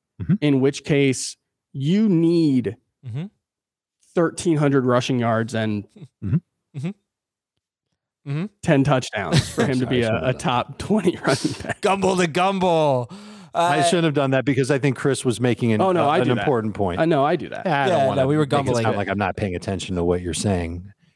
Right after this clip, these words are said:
Speaker 1: 'cause you had some really good points
Speaker 3: Hey,
Speaker 1: about
Speaker 3: listen,
Speaker 1: Miles Sanders.
Speaker 3: James White or, or Damian Harris in P P R,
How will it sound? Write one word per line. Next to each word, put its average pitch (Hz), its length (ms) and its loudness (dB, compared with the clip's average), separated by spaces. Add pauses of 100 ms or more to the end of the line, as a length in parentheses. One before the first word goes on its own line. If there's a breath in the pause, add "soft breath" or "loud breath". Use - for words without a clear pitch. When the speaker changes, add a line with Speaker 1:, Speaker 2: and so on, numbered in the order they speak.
(120)
Speaker 1:
'cause 127 120 0
you 143 100 2
had 147 100 -2
some 151 160 0
really 165 180 2
good 165 140 0
points 185 160 0
Speaker 3:
Hey, 170 60 2
Speaker 1:
about 170 160 2
Speaker 3:
listen, 143 200 0
Speaker 1:
Miles 82 160 -6
Sanders. 85 260 -6
Speaker 3:
James 170 300 2
White 151 480 0 (300)
or, 139 400 2
or 147 240 0
Damian 147 380 2
Harris 143 360 2
in 120 120 -8
P 143 140 0
P 131 180 0
R, 117 340 0